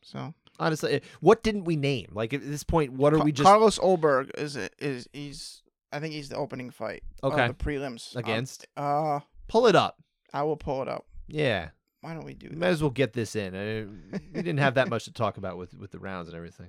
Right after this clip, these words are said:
Speaker 1: <laughs> 'Cause Ul-, Ulberg's coming off two wins. Uh, I think Fabio for sure.
Speaker 2: But he won,
Speaker 1: uh,
Speaker 2: he won both of
Speaker 1: Sharon.
Speaker 2: his most recent. I thought he lost one of those. May-, m-, maybe I'm mistaken.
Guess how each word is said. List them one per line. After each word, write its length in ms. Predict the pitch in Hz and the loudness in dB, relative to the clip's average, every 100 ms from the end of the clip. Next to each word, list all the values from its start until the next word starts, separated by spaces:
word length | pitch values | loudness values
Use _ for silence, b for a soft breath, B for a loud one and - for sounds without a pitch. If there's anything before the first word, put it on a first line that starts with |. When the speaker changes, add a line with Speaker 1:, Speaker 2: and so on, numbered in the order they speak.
| 90 | -20
Speaker 1:
<laughs> 100 | _ | _
'Cause 120 | - 143 | -10 -4
Ul-, 120 | 160 | -4
Ulberg's 420 | - 190 208 160 - | -2 -4 -4 -10 -10
coming 240 | 147 127 | -8 -8
off 140 | 123 - | -10 -12
two 160 | 139 | -14
wins. 560 | 143 131 - - - - _ - | -12 -12 -14 -14 -18 -20 _ -14
Uh, 280 | - - - | -12 -12 -16
I 80 | - | -16
think 180 | - 139 | -16 -18
Fabio 400 | - 151 143 139 | -6 -6 -4 -8
for 220 | - 123 - _ _ | -8 -14 -16 _ _
sure. 300 | - 131 - - | -12 -12 -12 0
Speaker 2:
But 100 | 160 | 8
he 80 | |
won, 120 | 208 185 | 10 8
Speaker 1:
uh, 100 | 120 | 4
Speaker 2:
he 100 | 156 | 4
won 160 | 202 170 | 4 6
both 80 | 156 | 4
of 20 | |
Speaker 1:
Sharon. 60 | 185 | 4
Speaker 2:
his 100 | 214 | 0
most 180 | 214 214 | -2 -4
recent. 280 | 226 - 247 | -8 -6 -8
I 40 | |
thought 140 | 226 233 | -6 -2
he 60 | |
lost 220 | 185 160 - | 0 -2 -2
one 100 | 104 | -6
of 60 | |
those. 260 | 95 92 - _ _ | -8 -12 -16 _ _
May-, 140 | 117 131 | -4 -4
m-, 340 | 120 127 127 | -4 -6 -6
maybe 200 | 123 123 | -4 -4
I'm 100 | 107 | -4
mistaken. 420 | 101 - 92 90 | -8 -10 -10 -12